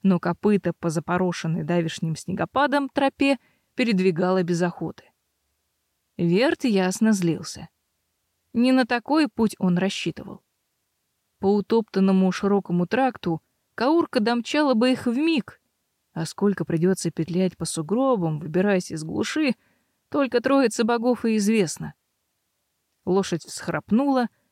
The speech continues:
и вильнула в сторону, провалилась задней левой ногой едва не до самого крупа и взбила целую тучу снежной пыли, пока выбиралась.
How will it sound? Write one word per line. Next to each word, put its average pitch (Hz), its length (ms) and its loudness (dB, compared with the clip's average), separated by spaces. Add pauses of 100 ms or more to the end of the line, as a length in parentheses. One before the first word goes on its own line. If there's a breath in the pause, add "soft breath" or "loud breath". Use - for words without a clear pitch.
и 262 200 2
вильнула 262 500 2
в - 40 -12
сторону, 226 720 0 (480)
провалилась 175 500 2
задней 165 360 2
левой 165 260 0
ногой 156 400 0
едва 165 300 0
не 170 100 0
до 156 120 -2
самого 165 380 -2
крупа 247 500 -2 (340)
и 240 300 -2
взбила 240 580 2
целую 202 400 2
тучу 190 300 -4
снежной 170 480 0
пыли, 269 500 2 (320)
пока 180 260 -2
выбиралась. 160 640 -2